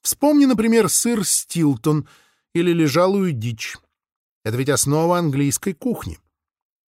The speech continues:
В годы войны фабрику, где делали вустерширский соус, разбомбили,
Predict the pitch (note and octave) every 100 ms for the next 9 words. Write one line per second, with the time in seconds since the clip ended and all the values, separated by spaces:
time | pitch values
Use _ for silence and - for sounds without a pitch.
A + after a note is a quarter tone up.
0 | _ - E2+ C#3 D#3 D#3+ D#3+ E3 F#3+ E3+
1 | - F3+ F3 C3+ A2+ A#2 A2+ B2+ D3+ D3+
2 | C#3+ C3 C3+ D#3+ - D3 - D3 C#3 -
3 | - B2+ A2 - A3 A#2 - - - _
4 | _ D3+ F#3+ F3+ G3+ G3+ G3+ B3+ B2